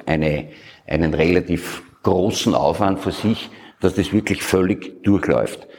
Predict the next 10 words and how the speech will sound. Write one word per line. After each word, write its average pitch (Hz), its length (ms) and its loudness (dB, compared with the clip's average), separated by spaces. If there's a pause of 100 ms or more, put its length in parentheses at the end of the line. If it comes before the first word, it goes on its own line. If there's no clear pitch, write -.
(180)
Was 82 220 -2
heißt - 300 0
das 101 100 -4
aber 92 220 2
auf 80 100 -6
der 67 140 -2
anderen 85 400 0
Seite 82 340 0
für 90 160 -4
die 82 320 2